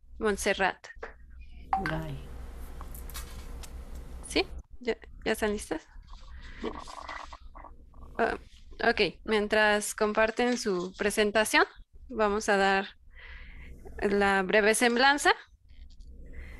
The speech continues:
Speaker 1: que, bueno, creo que casi todos conocemos aquí a la doctora Diana,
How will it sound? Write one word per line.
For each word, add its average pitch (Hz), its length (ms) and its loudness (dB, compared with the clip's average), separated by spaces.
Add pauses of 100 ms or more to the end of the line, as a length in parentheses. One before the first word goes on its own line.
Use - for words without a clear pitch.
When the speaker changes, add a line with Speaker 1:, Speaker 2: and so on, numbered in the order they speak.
(280)
Speaker 1:
que, 285 400 6
bueno, 165 320 0
creo 196 160 -4
que 190 240 -6 (540)
casi 220 280 2
todos 247 500 6
conocemos 214 460 2
aquí 196 400 2
a 202 100 -2
la 190 120 0
doctora 196 680 2 (220)
Diana, 277 520 6